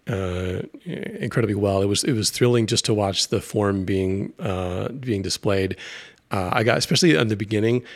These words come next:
I got really happy just watching, like, the train and, like, the Roadrunner and the, the whip pans and this,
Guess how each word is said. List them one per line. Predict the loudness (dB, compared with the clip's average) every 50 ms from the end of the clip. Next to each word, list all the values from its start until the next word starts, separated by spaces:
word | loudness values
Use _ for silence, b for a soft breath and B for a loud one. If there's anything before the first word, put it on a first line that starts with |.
| B B B -2
I | 2
got | 2 4 4
really | 4 2 0
happy | -2 -2 -4 -2 -2 -2 0
just | 0 0 -2 -2 -2
watching, | -6 -4 -4 -4 -4
like, | -4 -4 -4
the | -4
train | -4 -2 -2 -2 0 0 -2 -2 -2 -2
and, | -4 -4
like, | -6 -6 -6
the | -6
Roadrunner | -4 -2 -2 -2 -2 -2 -4 -2 -2 -4 -4 -4
and | -4 -6
the, | -6 -6 -4
the | -4 -2
whip | 0 0 -2 0
pans | -2 -2 -2 0 -2 -4 -4
and | -6 -6 -6 -8 -8 -8
this, | -10 -12